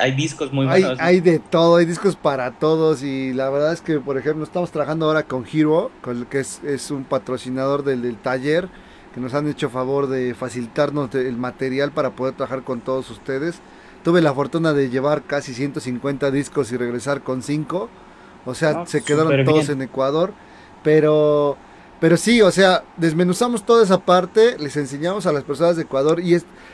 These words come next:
Speaker 2: ¿sabes? No pude avanzar mucho porque todavía están muy nuevos y, y a-, y me, me centré más en la parte técnica y de desarrollo de, de presa,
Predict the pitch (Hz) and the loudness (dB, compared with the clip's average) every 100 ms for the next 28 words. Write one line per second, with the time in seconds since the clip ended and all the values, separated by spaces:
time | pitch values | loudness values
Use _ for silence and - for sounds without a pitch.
0 | - - 226 233 226 - 247 254 220 170 | -2 4 6 6 2 2 6 8 8 6
1 | 165 202 190 196 - 208 262 - - - | 6 4 4 -2 0 0 0 -4 -20 -20
2 | - - 151 131 151 - - 196 202 185 | -20 -6 -4 -2 -6 -6 -4 2 4 6
3 | 185 185 165 - 180 170 165 160 160 156 | 6 6 6 2 0 2 0 0 0 0
4 | 135 127 - 160 147 135 156 156 151 - | 0 -4 -6 -10 -8 -10 -4 0 0 -4
5 | - - - 160 - - - 160 165 160 | -20 -20 -12 -10 -10 -14 -8 0 2 4
6 | 160 170 156 190 202 196 190 185 156 - | 2 0 0 2 2 2 0 0 0 0
7 | 165 165 160 - 165 156 160 156 147 143 | -2 0 -4 -2 -2 -2 -6 -2 0 0
8 | 127 127 123 131 127 147 147 143 - - | 0 -4 -4 -6 -2 -2 0 -2 -4 -14
9 | - - 131 127 123 110 147 147 147 143 | -20 -8 -2 -2 -2 -4 0 2 2 0
10 | 143 135 131 | -4 -4 -4